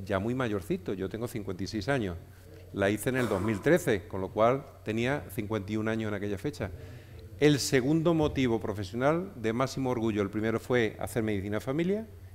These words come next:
y el te-, el segundo fue hacer mi tesis. Os animo a ello. Cuando yo hablo con el presidente de mi tribunal, era íntimo amigo, catedrático pero íntimo amigo, yo le planteo, "Paco, yo voy a hacer la presentación",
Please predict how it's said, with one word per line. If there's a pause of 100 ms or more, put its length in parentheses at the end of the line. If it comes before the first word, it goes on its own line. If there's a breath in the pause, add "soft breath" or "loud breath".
y
el
te-,
el
segundo
fue
hacer
mi
tesis. (300 loud breath)
Os
animo
a
ello. (460 loud breath)
Cuando
yo
hablo
con
el
presidente
de
mi
tribunal, (460 loud breath)
era
íntimo
amigo,
catedrático
pero
íntimo
amigo, (300 loud breath)
yo
le
planteo,
"Paco, (120)
yo
voy
a
hacer
la
presentación",